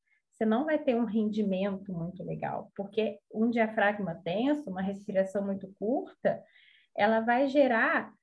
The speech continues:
desalinhamentos corporais que vai afetar sua, sua mobilidade, vai afetar o seu ganho de força e pode até te lesionar.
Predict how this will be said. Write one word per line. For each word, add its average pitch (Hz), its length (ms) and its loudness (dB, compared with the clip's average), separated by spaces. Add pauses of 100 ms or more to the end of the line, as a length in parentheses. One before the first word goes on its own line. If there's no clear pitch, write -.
desalinhamentos 247 1300 -2
corporais 208 960 0
que 226 120 -10
vai 262 180 0
afetar 339 420 -2
sua, 294 240 -2
sua - 220 0
mobilidade, 220 840 2
vai 202 260 -2
afetar 202 380 -4
o 190 60 -4
seu 190 160 -8
ganho 190 240 -2
de 196 120 -12 (120)
força 202 800 0 (280)
e 233 80 -4
pode 277 300 2
até 285 200 2
te 285 140 -4
lesionar. 254 560 2